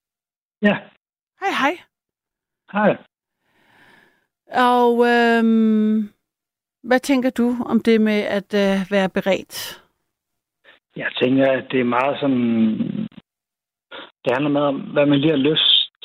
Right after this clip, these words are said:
Speaker 1: til at gøre sig klar til, agtigt. Eller sådan, at, at, at jeg tror, jeg, jeg tror meget, det handler om, at det giver sindssygt god mening, hvis vi alle sammen er lidt beredte.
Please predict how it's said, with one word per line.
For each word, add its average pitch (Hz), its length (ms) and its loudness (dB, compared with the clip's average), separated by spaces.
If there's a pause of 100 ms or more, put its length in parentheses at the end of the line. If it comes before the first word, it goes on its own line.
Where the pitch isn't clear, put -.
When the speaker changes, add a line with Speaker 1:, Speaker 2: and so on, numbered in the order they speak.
Speaker 1:
til 143 200 -4
at 127 140 -2
gøre 117 200 -2
sig 110 100 -10
klar 147 240 -2 (120)
til, 123 160 -6
agtigt. 110 340 -10 (180)
Eller 120 180 -6
sådan, 110 320 2 (1300)
at, 151 140 0 (160)
at, 156 100 -4
at 160 180 0
jeg 156 120 0
tror, 175 220 0 (1300)
jeg, 165 180 0
jeg 165 120 0
tror 170 140 0
meget, 160 280 0
det 147 100 0
handler 160 180 0
om, 139 140 0
at 131 140 0 (560)
det 143 140 -2
giver 151 140 2 (100)
sindssygt 160 440 0
god 147 160 2
mening, 139 500 2 (260)
hvis 151 260 -2
vi 156 100 -2
alle 156 160 -2
sammen 131 220 0
er 135 80 2
lidt 147 100 -4
beredte. 127 400 -2